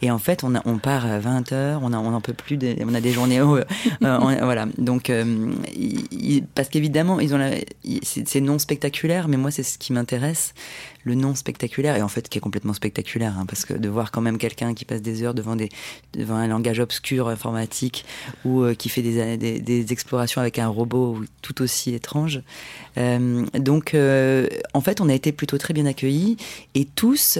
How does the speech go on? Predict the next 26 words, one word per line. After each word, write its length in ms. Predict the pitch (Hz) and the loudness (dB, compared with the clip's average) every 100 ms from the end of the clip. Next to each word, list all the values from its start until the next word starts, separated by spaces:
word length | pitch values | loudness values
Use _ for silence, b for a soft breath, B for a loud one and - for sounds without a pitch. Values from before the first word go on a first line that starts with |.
| - | -2
c'est-à-dire 480 | - 131 123 123 127 | -2 0 2 2 2
ju-, 180 | 123 160 | 2 0
de, 160 | 131 135 | 2 0
de, 220 | 120 135 | 2 0
de 140 | 131 | 2
ceux 120 | 127 139 | -2 -4
qui 120 | - | -4
commencent 400 | - 156 160 143 | 0 2 2 0
à 40 | |
peine 220 | 143 143 | 2 2
leur 160 | 135 131 | 2 0
thèse 380 | - 151 143 127 B B - | 2 2 2 0 B B -4
jusqu'au 600 | 135 139 - 131 127 127 | -2 0 0 2 2 0
professeur 480 | - 127 123 127 | -2 -2 0 2
émérite, 520 | 123 123 120 160 - - B B - | 2 2 2 0 -2 -12 B B -2
euh, 300 | 117 117 113 | 2 4 2
dans 160 | 120 127 | 2 0
une 160 | 120 135 | 2 2
grande 240 | 135 196 | 4 4
disponibilité, 920 | 175 - 156 151 139 143 139 214 - | 2 2 2 4 4 0 2 2 4
et 40 | 151 | 4
même 320 | 165 220 208 - | 6 4 2 2
une, 220 | 135 131 | 2 4
euh, 420 | 127 120 120 113 - - - - _ - - | 4 2 0 -2 -6 -14 -20 -20 _ -20 -12
alors 160 | - 113 | -6 -2
évidemment, 380 | 113 113 120 | 0 2 2